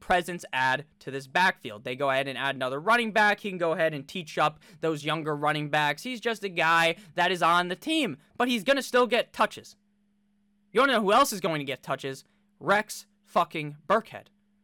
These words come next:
Now, Rex Burkhead is technically injured right now, so I'm not sure if he's gonna be able to start the season, but Rex Burkhead, who's always listed as, like, the running back five on the Patriots, always somehow is able to glisten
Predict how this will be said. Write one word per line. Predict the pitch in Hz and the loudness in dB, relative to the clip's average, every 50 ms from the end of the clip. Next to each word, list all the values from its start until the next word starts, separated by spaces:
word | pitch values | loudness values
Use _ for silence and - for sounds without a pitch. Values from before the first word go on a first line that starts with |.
| _ _ _ - | _ _ _ -2
Now, | 156 185 | 0 2
Rex | 247 277 277 269 | 4 4 2 2
Burkhead | - - 220 208 - 220 202 180 | 2 0 0 2 2 2 0 0
is | 156 | 0
technically | 156 170 180 165 160 160 165 165 151 156 | -4 -6 -6 -6 -8 -8 -8 -8 -8 -8
injured | - 175 180 156 165 156 | -8 -6 -4 -4 -2 0
right | 143 151 143 127 | 0 0 0 -2
now, | 139 143 143 139 143 156 - _ _ - | -4 -6 -4 -4 -6 -8 -12 _ _ -4
so | - 165 | 0 0
I'm | 170 190 | 2 2
not | 208 185 180 | 2 0 0
sure | - 202 | 0 -2
if | 180 160 | -2 -2
he's | 165 156 151 | -4 -8 -8
gonna | 160 151 | -6 -2
be | 151 | -2
able | 156 151 135 | -2 -2 -2
to | 135 | -4
start | - - 240 262 269 262 | -2 2 2 2 2 0
the | 202 | -4
season, | - - 151 143 143 147 139 143 147 - - - _ | -8 -4 -4 -4 -4 -4 -6 -8 -10 -12 -18 -10 _
but | - 220 240 | -4 -2 2
Rex | 269 330 330 - - | 4 2 2 2 0
Burkhead, | 151 247 254 254 247 - 247 233 233 208 - - _ _ | 2 2 4 4 4 2 2 2 2 0 -4 -10 _ _
who's | 208 208 214 | -2 2 4
always | 311 339 349 320 | 4 4 4 2
listed | 180 196 214 208 - 190 175 185 | 2 0 -2 -2 -2 -2 -2 -2
as, | 175 151 | 0 2
like, | 175 175 - | 0 0 0
the | 170 | -2
running | 160 156 170 175 175 160 | 0 2 2 0 0 0
back | 156 151 156 156 - | 0 0 0 0 2
five | - 156 160 160 156 | 2 2 4 4 2
on | 156 156 151 | 2 0 -2
the | 143 | -2
Patriots, | - 170 156 151 156 185 175 170 165 - - - - - | -4 -6 -6 -4 -4 -4 -4 -4 -6 -10 -16 -8 0 4
always | 269 320 330 330 330 311 269 - | 6 6 6 6 4 2 0 0
somehow | - - 254 254 247 233 214 220 220 226 226 220 233 240 - | 2 2 2 2 2 2 2 2 4 4 2 2 -2 -4 -2
is | - 214 202 214 | -2 -2 0 0
able | 226 226 208 214 | 0 -2 -2 -2
to | 208 208 175 | -6 -8 -8
glisten | 147 - 170 240 247 240 - 233 226 220 | -6 -2 0 0 0 0 -2 -4 -4 -4